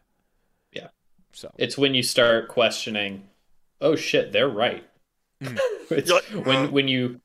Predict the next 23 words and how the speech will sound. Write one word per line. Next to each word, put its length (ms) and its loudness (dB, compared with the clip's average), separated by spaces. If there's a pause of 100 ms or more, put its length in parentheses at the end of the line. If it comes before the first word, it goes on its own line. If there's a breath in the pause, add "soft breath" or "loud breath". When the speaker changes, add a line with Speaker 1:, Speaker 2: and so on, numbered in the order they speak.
(100)
Speaker 1:
when 120 0
you 80 2
start 320 4
saying, 340 4
like, 420 2 (1080 soft breath)
"I 100 2
kinda 300 0
get 260 0
where 100 0
the 80 -4
bad 260 4
guy's 260 4
coming 300 -4
from," 420 -4 (640)
i-, 60 -8
is 600 -4
what 240 0
makes 260 0
it 140 -12
for 140 -16
me. 280 -18 (200)
Speaker 2:
<laughs> 800 2
Speaker 1:
Like, 500 -6